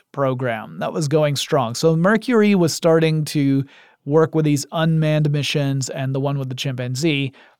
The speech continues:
Over in the Soviet Union, there was a push to go toward, uh, into space with a, a program called Vostok,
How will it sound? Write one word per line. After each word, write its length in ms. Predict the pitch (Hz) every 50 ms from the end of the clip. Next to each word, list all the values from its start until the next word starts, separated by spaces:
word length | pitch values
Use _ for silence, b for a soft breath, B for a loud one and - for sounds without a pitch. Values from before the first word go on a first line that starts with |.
| _ _ _ _ _ _
Over 220 | 165 170 170 165 165
in 140 | 160 151
the 100 | 147 147
Soviet 320 | 135 - 170 165 147 151 -
Union, 480 | 214 226 220 208 196 180 170 160 156 b b b b b b
there 120 | 151 151 156
was 300 | 156 151 147 139 120 - -
a 80 | 147 131
push 360 | - - 151 151 143 - -
to 80 | 160 147
go 480 | 135 139 131 131 131 127 127 131 135 -
toward, 460 | - - 143 143 135 135 131 127 135 - - _ _ _ _ _ _
uh, 180 | 156 139 127 127 -
into 200 | - 170 143 165 -
space 360 | - - 147 135 123 - -
with 160 | 139 131 117
a, 240 | 131 123 123 123 131
a 60 | 127
program 320 | - 151 151 135 127 123
called 220 | 123 - 123 120 120
Vostok, 640 | 127 127 117 - - - 123 - - - - -